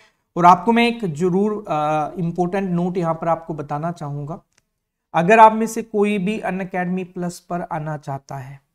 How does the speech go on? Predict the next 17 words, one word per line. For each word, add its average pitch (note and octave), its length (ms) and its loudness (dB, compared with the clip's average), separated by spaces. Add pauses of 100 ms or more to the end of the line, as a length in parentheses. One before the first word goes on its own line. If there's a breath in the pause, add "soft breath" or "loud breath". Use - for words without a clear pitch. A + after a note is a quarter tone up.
(420)
तो D#3 80 -8
अभी G#3 640 -2
आज E3+ 380 4
लास्ट D#3 560 2
डे F3+ 200 -2
है, E3+ 260 -8 (840)
ट्वेंटी G3 460 -2
टू B3+ 480 -4
परसेंट G3+ 840 -6
फ्लैट F#3 640 0 (1600)
आपको E3 440 2
डिस्काउंट D#3+ 580 -4
मिल E3 180 -6
रहा D#3 280 -4
है D#3+ 220 -12
Unacademy D3 680 -10
पर, F#3+ 100 -14